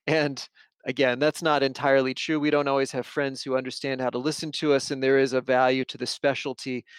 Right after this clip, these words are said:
of counseling and psychology, which has, has its own benefit. But there's a point to that, too. Uh,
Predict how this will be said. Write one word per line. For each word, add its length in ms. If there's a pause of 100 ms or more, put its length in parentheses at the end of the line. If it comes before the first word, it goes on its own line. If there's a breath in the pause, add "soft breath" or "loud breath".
(120 loud breath)
of 140
counseling 580
and 80
psychology, 800
which 300 (320 loud breath)
has, 400
has 220
its 160
own 160
benefit. 480
But 280 (300 loud breath)
there's 200
a 40
point 300
to 120
that, 200
too. 360
Uh, 40